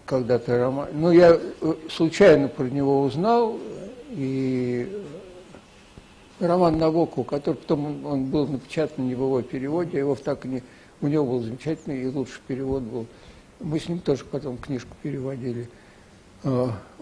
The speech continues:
вот Олеся Качанова, бывшая студентка Литинститута, там, я, я читаю, когда, ну, иногда не всё ты читаешь,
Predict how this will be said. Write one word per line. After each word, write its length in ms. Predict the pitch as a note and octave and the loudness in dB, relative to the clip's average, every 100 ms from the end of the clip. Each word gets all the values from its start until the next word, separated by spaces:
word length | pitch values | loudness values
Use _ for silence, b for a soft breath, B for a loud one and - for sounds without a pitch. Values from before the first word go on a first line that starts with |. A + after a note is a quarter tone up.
| F#3 | -2
вот 200 | C3 C3 | 0 4
Олеся 320 | C3 D3 - | 4 4 0
Качанова, 540 | - D3 - D#3+ C#3+ | -4 -4 -2 0 0
бывшая 400 | A2+ B2 A#2+ - | 0 0 -2 -4
студентка 560 | B2+ - B2+ C3 A#2 - | -6 -4 0 0 0 -4
Литинститута, 960 | B2+ B2 C3+ A#2+ - B2+ - D3+ C#3 - - - | -8 -4 -4 -4 -6 -6 -6 -6 -6 -8 -10 -12
там, 300 | - A#2 A2+ C3 F#3 B2+ | -10 -10 -10 -14 -16 -14
я, 640 | C3 C3+ A#2+ - - C#3 | -12 -12 -14 -14 -12 -12
я 20 | D3 | -12
читаю, 400 | - - C3 B2 | -10 -4 -4 -2
когда, 340 | C#3 C3 B2+ | -4 -4 -4
ну, 200 | D3+ G#3 - | -4 -4 2
иногда 400 | E3+ E3 D3+ F3 | 6 8 8 6
не 140 | D#3+ | 2
всё 240 | D3+ A#3+ | 0 0
ты 160 | A#3+ C#3 | 0 -2
читаешь, 480 | - - - A#2 | -6 -8 -8 -8